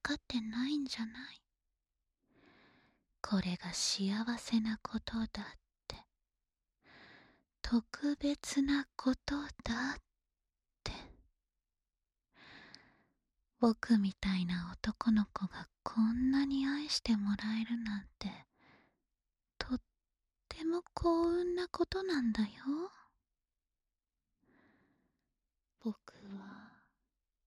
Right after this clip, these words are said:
こんなに報われてるっていうのに、幸せを自覚できてないんだね。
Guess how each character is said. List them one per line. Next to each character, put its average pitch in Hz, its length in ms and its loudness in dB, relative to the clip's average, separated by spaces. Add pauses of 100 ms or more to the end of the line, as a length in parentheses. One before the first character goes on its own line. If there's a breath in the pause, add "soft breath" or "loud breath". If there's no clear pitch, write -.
(720)
こ - 200 0
ん 240 720 4
な 254 160 2
に 254 180 2
報 254 380 0
わ 254 180 -14
れ 262 220 -18
て 262 140 -8
る 269 100 -14
っ 277 60 -14 (180)
て - 100 -8
い 226 240 -8
う 240 40 -6 (240)
の 233 100 -4
に、 - 340 -18 (3250 loud breath)
幸 - 340 -4 (320)
せ - 240 -8
を - 20 -4 (1600)
自 - 200 -2
覚 254 360 -2
で 277 140 -6
き - 140 -8
て 233 160 -6
な 220 200 0
い 285 140 -2
ん 269 120 -8
だ 226 160 -10
ね。 262 500 -8